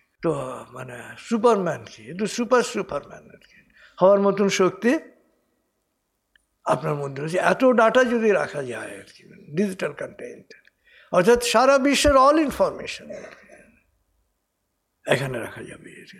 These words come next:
তার মানেটা কি? প্রত্যেকটা মানুষকে স্রষ্টা কত সামর্থ্য দিয়ে, ক্যাপাসিটি দিয়ে সৃষ্টি করেছেন। এখন একজন মানুষ ততটাই বিকশিত হবে যতটা সে এই ব্রেনটাকে কাজে লাগাতে পারবে।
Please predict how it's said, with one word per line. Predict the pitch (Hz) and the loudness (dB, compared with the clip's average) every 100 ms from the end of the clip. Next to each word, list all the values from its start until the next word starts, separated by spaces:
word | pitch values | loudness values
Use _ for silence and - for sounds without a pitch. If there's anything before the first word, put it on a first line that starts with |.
| _ _ - | _ _ -4
তার | 185 196 | -2 -2
মানেটা | 170 175 185 135 | -2 -4 -6 -8
কি? | - 120 | -16 -18
প্রত্যেকটা | - 214 208 - 226 208 | -6 -6 -4 -6 -2 -2
মানুষকে | 196 147 160 170 - 294 285 _ _ _ - | -2 -4 -6 -8 -4 -6 -6 _ _ _ -20
স্রষ্টা | - 165 160 - 185 - - - _ _ _ _ _ _ _ - | -4 -2 -2 -2 -4 -6 -10 -16 _ _ _ _ _ _ _ -4
কত | 175 226 | -2 0
সামর্থ্য | 202 - 180 202 233 - 226 | 0 0 0 2 2 0 0
দিয়ে, | 220 214 | 2 2
ক্যাপাসিটি | 208 190 - 196 196 208 208 | 2 0 0 0 0 -6 -6
দিয়ে | 170 196 269 | -6 -4 -6
সৃষ্টি | - 165 - 139 | -6 -8 -8 -12
করেছেন। | 123 226 - - - - _ _ _ _ - | -12 -16 -16 -20 -20 -20 _ _ _ _ -2
এখন | 190 220 220 - - _ - | 2 2 0 -12 -20 _ 2
একজন | 202 208 247 | 4 4 4
মানুষ | 240 226 247 - | 4 2 2 2
ততটাই | 226 233 233 277 | 2 2 2 2
বিকশিত | 254 226 233 220 240 247 | 2 2 2 0 0 2
হবে | 226 233 254 | 2 2 0
যতটা | 202 190 196 220 247 | 2 2 2 0 0
সে | 226 - 262 320 - - - | 0 2 0 0 -8 -8 2
এই | 190 | 2
ব্রেনটাকে | 165 175 170 160 147 151 | 4 2 2 0 0 0
কাজে | 143 135 120 | 0 0 0
লাগাতে | 117 107 107 - | -2 -6 -10 -14
পারবে। | 110 117 107 110 104 104 | -12 -12 -12 -12 -12 -14